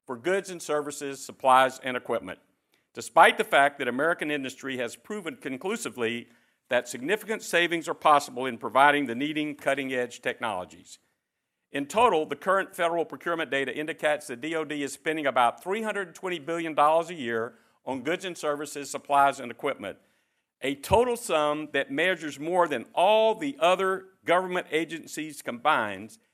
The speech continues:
and consumes over eight percent of the total federal budget, with the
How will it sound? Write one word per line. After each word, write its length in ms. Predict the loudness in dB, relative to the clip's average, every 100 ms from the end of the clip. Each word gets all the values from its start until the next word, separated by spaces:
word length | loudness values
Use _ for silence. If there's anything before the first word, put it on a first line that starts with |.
| _
and 200 | -8 -6
consumes 680 | -4 -4 -4 -6 -4 -6 -8 0
over 320 | 0 0 -6
eight 260 | -2 -2 -4
percent 460 | -10 -4 -4 -4 -6 _ _ _ _
of 140 | -4
the 100 | -4
total 360 | -2 2 2 2
federal 360 | 2 2 2 4
budget, 440 | 4 4 0 -6 _ _ _
with 160 | -8 -6
the 160 | -6